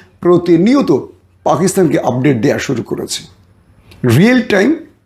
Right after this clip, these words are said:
ইন্টেলিজেন্স বলি বা রিয়েল টাইম যেটাকে আমরা বলি, তুরস্ক তার স্যাটেলাইটে যে ইমেজগুলো পাচ্ছে, একদম লাইভ সেটা পাকিস্তানের সেনা কন্ট্রোল রুমে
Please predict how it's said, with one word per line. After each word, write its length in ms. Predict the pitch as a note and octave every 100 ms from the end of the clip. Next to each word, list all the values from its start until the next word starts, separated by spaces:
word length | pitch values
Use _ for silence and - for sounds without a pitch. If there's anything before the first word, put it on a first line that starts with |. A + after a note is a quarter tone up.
| -
ইন্টেলিজেন্স 540 | D#3+ F3+ F3 F3 F#3
বলি 180 | E3 E3+
বা 120 | E3
রিয়েল 300 | C#3+ G3 B3+
টাইম 220 | F#3 F3
যেটাকে 280 | D3 D3 C3+
আমরা 200 | C#3+ C3+
বলি, 320 | B2+ B2 F#3 D4+ - _ _ _ - _ _ -
তুরস্ক 440 | A3 C4+ - C#4+
তার 140 | C#4+ G#3
স্যাটেলাইটে 500 | - G3+ A#3 G#3+ A#3
যে 200 | F#3+ F3
ইমেজগুলো 440 | F3+ A3 G3 G#3+
পাচ্ছে, 340 | E3+ D#3+ -
একদম 380 | A3 F3 D#3 F#3
লাইভ 300 | D3+ E3+ A#3
সেটা 380 | - A#3 F#3 C3 - _ _ -
পাকিস্তানের 440 | F3 F#3 G#3+ A3
সেনা 400 | - - C4 D4+
কন্ট্রোল 420 | D4 A3 G3 G3+
রুমে 240 | E3+ D#3+